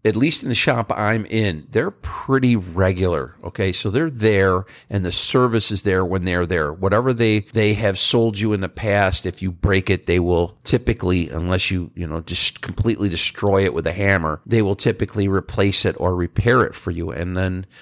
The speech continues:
all of those companies that I've mentioned are really good about that. They're really good at, at looking after their customers. Uh, I think in a, in a couple of cases, I have, uh, I myself personally have a s-, a little screw gun. It's got a,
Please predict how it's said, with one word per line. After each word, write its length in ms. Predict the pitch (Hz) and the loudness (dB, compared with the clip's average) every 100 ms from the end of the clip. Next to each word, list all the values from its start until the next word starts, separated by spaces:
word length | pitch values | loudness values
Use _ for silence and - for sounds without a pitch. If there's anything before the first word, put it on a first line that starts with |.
| - _ | -20 _
all 260 | 98 120 143 | 2 4 4
of 100 | 104 | 2
those 220 | 95 87 | 0 0
companies 400 | - 87 90 95 | -6 -6 -4 -2
that 100 | 90 | 0
I've 180 | 85 82 | 0 0
mentioned 380 | 82 85 107 - | -4 -2 -4 -2
are 180 | 80 | -2
really 360 | 85 92 90 104 | 0 2 4 2
good 200 | 90 85 | 2 0
about 300 | 80 76 71 | 0 -2 -2
that. 240 | 73 80 120 | 0 -2 0
They're 120 | 90 | 0
really 240 | 95 95 | 2 2
good 180 | 98 90 | 2 2
at, 140 | 87 - - - - | 0 -4 -16 -18 -2
at 140 | 107 | 0
looking 260 | 101 104 98 | 2 2 2
after 240 | 87 - | 0 0
their 140 | 92 82 | -2 -2
customers. 600 | - 80 - 90 127 - | 0 -2 -2 -4 -4 -2
Uh, 240 | 95 92 85 | 0 0 -2
I 100 | 92 | -4
think 200 | 110 95 | -2 -2
in 80 | 95 | -2
a, 160 | 90 - - - - | -4 -8 -20 -20 -4
in 140 | 113 | 0
a 40 | 107 | 2
couple 300 | 143 - 110 | 0 2 0
of 80 | - | 2
cases, 420 | 110 104 107 92 | 0 2 0 0
I 140 | 90 | 2
have, 300 | 92 95 82 | 4 2 0
uh, 180 | 87 80 - - | -2 -2 -6 0
I 180 | 95 | 2
myself 400 | 98 90 110 92 | 2 2 2 0
personally 360 | - 98 - 90 | 0 -2 0 0
have 160 | 92 80 | 0 0
a 60 | |
s-, 180 | 76 - - | -4 -6 -4
a 20 | |
little 220 | 87 87 | -4 -4
screw 400 | 76 - 117 107 | -4 -6 -2 0
gun. 260 | 104 98 92 | 2 0 0
It's 160 | 85 - | -4 -4
got 220 | 90 | 0
a, 120 | 82 | 0